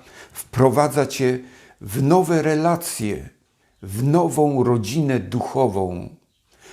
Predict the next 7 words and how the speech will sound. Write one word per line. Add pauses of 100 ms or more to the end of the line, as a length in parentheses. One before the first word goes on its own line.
(140)
we
wspólnotę (320)
Kościoła. (380)
Bo
w
tym (1600)
sensie